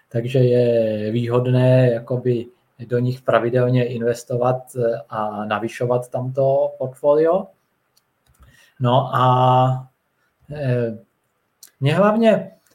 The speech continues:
eh, všechny ty cashflow investice chodí na jeden speciální oddělený investiční účet. Takže tam mě chodí ty dividendy, kupóny, úroky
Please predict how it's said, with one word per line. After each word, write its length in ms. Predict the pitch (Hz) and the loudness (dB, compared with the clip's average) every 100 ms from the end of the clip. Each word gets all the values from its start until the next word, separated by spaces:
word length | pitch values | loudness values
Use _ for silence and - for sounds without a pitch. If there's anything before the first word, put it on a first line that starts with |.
| - | -12
eh, 720 | 123 113 110 110 110 113 123 | -8 -4 -4 -4 -2 -2 -4
všechny 320 | 131 170 175 220 | -4 -4 -2 -2
ty 120 | 214 | -2
cashflow 420 | 175 180 214 202 | -2 -2 0 0
investice 920 | 151 147 131 135 - 117 110 190 - _ _ _ _ | 2 0 0 -4 0 2 2 0 -6 _ _ _ _
chodí 640 | - 165 175 202 208 202 - | 2 2 4 2 2 -2 -6
na 100 | 147 | -2
jeden 360 | 151 175 196 196 | 2 4 4 2
speciální 680 | - 175 180 180 170 180 180 | -2 -2 0 0 2 0 -2
oddělený 460 | 151 165 165 170 | -2 0 0 -2
investiční 540 | 160 156 156 151 - 151 | -2 -4 -4 -10 -6 -4
účet. 360 | 131 123 107 - _ _ _ _ _ _ _ - | -4 -6 -10 -16 _ _ _ _ _ _ _ -10
Takže 220 | 127 139 | -6 -4
tam 200 | 139 147 | -4 -4
mě 120 | 143 | -6
chodí 320 | 131 135 139 | -6 -6 -6
ty 300 | 135 127 110 | -6 -4 -4
dividendy, 800 | 104 120 135 135 131 127 120 120 | -6 -4 -4 -2 -2 -2 -4 -8
kupóny, 800 | 120 131 - 131 127 123 120 - _ _ _ | -8 -8 -4 0 0 -2 -4 -8 _ _ _
úroky 720 | 151 143 131 131 135 127 127 | 0 4 4 4 2 2 0